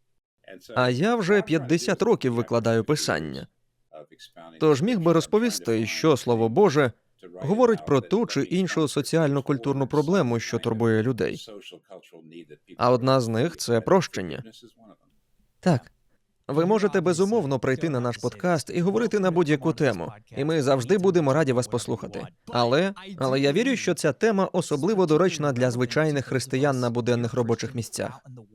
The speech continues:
Бо там набагато частіше виникає нагода пробачити. А культура праці зовсім не часто торкається теми прощення. Тож мені дуже сподобалось, наскільки практична ваша книга.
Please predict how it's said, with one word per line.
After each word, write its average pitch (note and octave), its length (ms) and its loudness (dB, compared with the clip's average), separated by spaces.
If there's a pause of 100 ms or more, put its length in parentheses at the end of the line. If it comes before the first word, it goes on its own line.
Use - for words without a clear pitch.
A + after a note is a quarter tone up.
(600)
Бо D3+ 200 0
там G#3 140 0
набагато G3+ 440 2
частіше F3+ 420 -2
виникає E3 480 2
нагода C#3+ 360 2
пробачити. C3 680 0 (960)
А F3 160 0
культура A3 380 2
праці F#3+ 360 2
зовсім E3+ 340 -2
не E3+ 100 0
часто F3 340 -2
торкається D3+ 580 2
теми C#3 260 2
прощення. A#2+ 600 0 (960)
Тож D#3 160 0
мені A#3+ 260 0
дуже F#3+ 260 0
сподобалось, E3+ 640 2
наскільки E3+ 640 0 (240)
практична E3+ 640 -2
ваша C3 280 0
книга. C#3+ 440 0